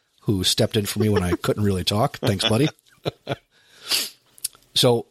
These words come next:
I, I spoke to Lindsay before my voice went away, and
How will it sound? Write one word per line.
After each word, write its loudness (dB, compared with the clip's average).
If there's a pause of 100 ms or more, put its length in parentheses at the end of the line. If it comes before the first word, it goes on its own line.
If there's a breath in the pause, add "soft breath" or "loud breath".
(160)
I, 4
I 6
spoke 2
to 2
Lindsay 4
before 2
my 2
voice 2 (280)
went 0
away, 2
and -4